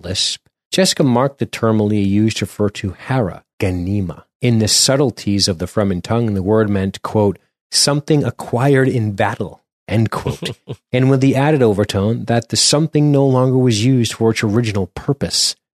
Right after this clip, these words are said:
Speaker 1: an ornament, a spearhead used as a curtain weight.
Speaker 2: That
Speaker 1: So
Speaker 2: is,
Speaker 1: this is
Speaker 2: uh,
Speaker 1: very insulting.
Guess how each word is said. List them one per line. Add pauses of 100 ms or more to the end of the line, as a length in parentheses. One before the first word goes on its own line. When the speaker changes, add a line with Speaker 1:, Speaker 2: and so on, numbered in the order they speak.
(120)
Speaker 1:
an (140)
ornament, (340)
a
spearhead
used
as
a
curtain
weight. (720)
Speaker 2:
That
Speaker 1:
So
Speaker 2:
is,
Speaker 1:
this
is
Speaker 2:
uh,
Speaker 1:
very
insulting.